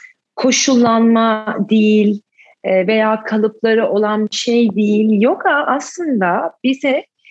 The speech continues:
kendi hakikatimizle, e, tanıştırmaya giden, buluşturma da değil aslında, tanıştırmaya doğru giden bedensel bir uygulama diyelim. Yani bedenin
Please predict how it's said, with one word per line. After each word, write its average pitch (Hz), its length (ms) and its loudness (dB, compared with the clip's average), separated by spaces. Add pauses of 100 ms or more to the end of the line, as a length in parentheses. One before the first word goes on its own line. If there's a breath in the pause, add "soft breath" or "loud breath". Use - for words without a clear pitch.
(240 loud breath)
kendi 254 440 0
hakikatimizle, 269 1600 0 (720)
e, 170 680 2 (120)
tanıştırmaya 247 1000 2
giden, 165 760 -4
buluşturma 247 840 -2
da 233 140 2
değil 151 240 0
aslında, 135 460 -6
tanıştırmaya 233 880 0
doğru 170 300 0
giden 190 560 -4 (640 loud breath)
bedensel 330 960 0
bir 339 120 2
uygulama 262 640 2
diyelim. 139 460 -6 (220)
Yani 208 440 -2
bedenin 247 640 -2